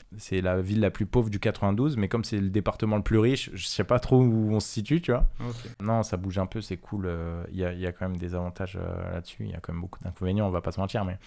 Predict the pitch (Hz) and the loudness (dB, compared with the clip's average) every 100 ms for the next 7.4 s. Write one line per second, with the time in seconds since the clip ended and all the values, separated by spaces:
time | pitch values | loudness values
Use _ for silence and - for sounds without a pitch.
0 | - - - 101 95 110 110 101 98 101 | -18 -20 -6 -2 0 2 0 0 2 4
1 | 113 113 101 - 92 92 92 92 92 - | 4 4 0 -6 -6 -4 -4 -6 -4 -4
2 | 104 92 87 107 139 117 98 98 90 87 | 0 4 6 6 6 2 0 -2 -2 -2
3 | 85 87 - - - - - - - - | -4 -8 -12 -20 -20 -20 -20 -20 -20 -8
4 | 92 90 - 90 - - 95 95 95 95 | -6 -4 -6 -10 -10 -12 -8 -6 -6 -6
5 | 117 113 104 92 90 90 95 110 101 113 | -6 -6 -4 -4 -4 -4 4 4 4 0
6 | 101 95 104 107 117 117 95 98 - 101 | 0 2 4 4 4 4 2 -2 -2 0
7 | 110 110 98 95 | 2 2 0 -6